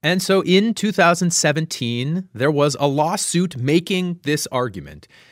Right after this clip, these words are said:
It came from a debt relief firm in California that was being investigated by the C F P B, and they argued in federal court that the president of the United States should be able to fire the director of the C F P B at will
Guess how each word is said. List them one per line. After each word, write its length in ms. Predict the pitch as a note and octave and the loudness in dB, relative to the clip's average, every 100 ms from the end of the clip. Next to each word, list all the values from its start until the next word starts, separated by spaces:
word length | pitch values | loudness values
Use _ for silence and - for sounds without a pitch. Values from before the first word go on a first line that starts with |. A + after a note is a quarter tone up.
| _ | _
It 120 | C3 | -6
came 180 | - F3 | 0 2
from 140 | F3 D#3 | 2 0
a 40 | |
debt 200 | A#2+ D#3+ | 2 0
relief 320 | G3+ E3 D#3 - | 2 0 0 -2
firm 360 | - C#3 C#3 | -4 -4 -4
in 120 | B2 | -8
California 840 | A#2 - B2+ C3+ - G2 E2+ F2 A#2 | -6 -2 -2 -2 -6 -6 -6 -6 -6
that 140 | A#2+ | -6
was 140 | C3 A2 | -6 -6
being 280 | C3 C3 B2 | -4 -4 -6
investigated 960 | B2 C3+ E3 - C#3+ C#3 C3+ B2 G2+ | -4 -2 0 0 0 0 0 -4 -4
by 360 | A#2+ B2+ E3+ G3+ | 0 4 4 4
the 100 | D#3+ | 0
C 280 | - E3 C#3 | -2 -2 -2
F 180 | - - | -4 -8
P 160 | B2 | -6
B, 400 | A2 G#3 F#2 A#2 F3+ - _ _ | -2 -2 -4 -8 -14 -20 _ _
and 140 | - E3 | 0 2
they 100 | D#3 | 4
argued 480 | A3 C#4+ D#3+ C#3 C#3+ | 2 2 0 0 -2
in 100 | D3 | -4
federal 360 | F3+ F#3+ F3+ | -4 -2 -4
court 420 | - A3+ G3+ - | 0 0 0 -2
that 160 | D3 C#3+ | -6 -6
the 80 | - | -10
president 600 | - E3+ F#3+ G3 G#3 G3 | 0 2 2 0 -4 -4
of 140 | D3+ | -4
the 60 | D#3+ | -2
United 340 | D#3+ D#3+ D#3+ | 0 0 -2
States 420 | - E3 D#3 D3+ - | -2 -2 -2 -4 -12
should 340 | - F3+ F#3 | -2 2 2
be 160 | E3+ D#3 | 2 -2
able 240 | E3 D#3 | -2 -2
to 100 | - | -6
fire 560 | - - C#3+ E3+ E3+ F3 | -6 0 2 2 0 -2
the 160 | - B2+ | -6 -6
director 720 | A#2 A2 G3 - G3+ G3 - | -4 0 -2 -2 -2 -2 -2
of 200 | F#3 G3+ | -2 0
the 80 | G3 | 0
C 280 | - G3+ G3 | -2 0 -2
F 180 | F#3 - | -2 -6
P 160 | G3 | -4
B 200 | F3+ F#3+ D#3 | -2 -2 -4
at 160 | E3+ | -6
will 340 | B2+ D3+ G2+ | -2 0 0